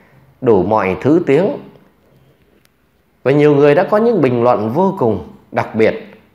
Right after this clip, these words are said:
"Tôi đã sống và ở Hoa Kỳ từ khi còn là một đứa trẻ, và đây là điều mà tôi biết về Hoa Kỳ. Hầu hết người Mỹ đều tốt bụng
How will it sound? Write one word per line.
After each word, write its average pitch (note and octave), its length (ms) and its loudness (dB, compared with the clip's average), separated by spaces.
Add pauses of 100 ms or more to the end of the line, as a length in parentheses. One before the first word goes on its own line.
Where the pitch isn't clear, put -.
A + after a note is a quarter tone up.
"Tôi D3+ 240 2
đã F3 100 -2
sống D#3+ 480 -4
và A#2 100 0
ở F#2 140 0
Hoa C3+ 240 -2
Kỳ G#2 320 0
từ G#2 160 0
khi D3+ 160 -2
còn F#2 240 0
là F2 60 -2
một F2+ 240 -4
đứa F3+ 180 2
trẻ, F#2 380 -4 (340)
và G#2+ 80 0
đây F#3 160 2
là D#3 100 0
điều A2 260 2
mà - 160 0
tôi E3 160 2
biết A3+ 340 -2
về F#2 180 2
Hoa B2 140 0
Kỳ. A#2 320 -2 (400)
Hầu B2 240 2
hết G#3 320 -2
người A2 220 2
Mỹ C#3 320 -2
đều A#2 240 2
tốt A3+ 300 -2
bụng - 340 -2